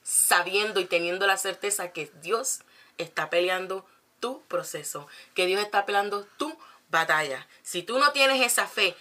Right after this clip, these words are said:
y se la entregas al Señor en sus manos y esperas, ¿cómo vas a verlo? ¿Cómo vas a ver esa victoria llegar? Si te desesperas y lo dañas,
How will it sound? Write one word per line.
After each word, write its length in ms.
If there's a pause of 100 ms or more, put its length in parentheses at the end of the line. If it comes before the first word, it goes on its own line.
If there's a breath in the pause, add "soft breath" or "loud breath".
(180 loud breath)
y 80
se 160
la 60
entregas 420
al 100
Señor 360
en 120
sus 220
manos 460
y 160
esperas, 1120 (2500)
¿cómo 300
vas 240
a 20
verlo? 340 (760 soft breath)
¿Cómo 240
vas 140
a 100
ver 160
esa 240
victoria 480
llegar? 360 (1120)
Si 180
te 140
desesperas 640
y 140 (640)
lo 160
dañas, 600